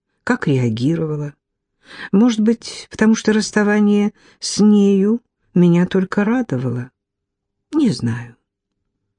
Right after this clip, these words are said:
Так что в пятый класс я пошла уже в московскую школу.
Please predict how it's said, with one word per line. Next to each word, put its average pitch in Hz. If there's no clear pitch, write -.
Так 226
что -
в -
пятый 302
класс 143
я 226
пошла 247
уже 233
в 165
московскую 190
школу. 117